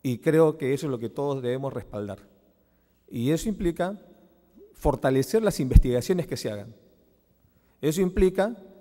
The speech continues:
eh, que el compromiso del, del gobierno es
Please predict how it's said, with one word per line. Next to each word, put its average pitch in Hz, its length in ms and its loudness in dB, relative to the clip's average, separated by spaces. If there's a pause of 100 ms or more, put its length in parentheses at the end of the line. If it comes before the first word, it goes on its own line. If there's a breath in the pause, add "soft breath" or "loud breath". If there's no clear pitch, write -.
(340)
eh, 120 920 0 (680)
que 151 140 2
el 139 120 2
compromiso 156 640 4
del, 160 300 2
del 139 140 0
gobierno 180 640 4
es 170 420 -4